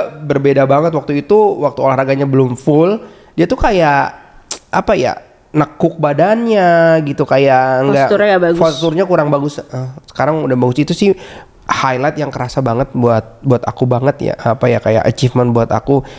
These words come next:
Speaker 1: bisa antar Silo, eh, untuk ngelakuin, apa ya, aktivitas fisiknya, olahraga, les-les olahraga yang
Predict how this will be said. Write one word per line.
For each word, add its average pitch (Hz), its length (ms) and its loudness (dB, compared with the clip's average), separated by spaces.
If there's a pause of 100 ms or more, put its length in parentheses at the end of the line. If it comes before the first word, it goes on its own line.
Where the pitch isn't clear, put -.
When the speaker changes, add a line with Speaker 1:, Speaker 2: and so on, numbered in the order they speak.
Speaker 1:
bisa 127 220 -2
antar 117 240 -2
Silo, 117 880 0
eh, 117 160 -6
untuk 120 380 -2
ngelakuin, 123 800 0 (400)
apa 113 640 0
ya, 113 160 4
aktivitas 110 520 -4
fisiknya, 117 520 -2
olahraga, 110 480 0
les-les 113 260 -4
olahraga 107 440 0
yang 117 220 2